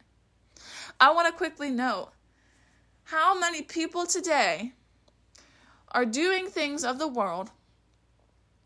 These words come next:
For example, in college, how many people are changing their pronouns? How many people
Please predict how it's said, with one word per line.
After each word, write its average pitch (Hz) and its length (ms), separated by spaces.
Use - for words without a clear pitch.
For 262 140
example, 269 380
in 269 100
college, 185 480
how 330 340
many 370 200
people 226 720
are 220 640
changing 294 560
their 285 140
pronouns? 202 760
How 285 240
many 330 260
people 254 760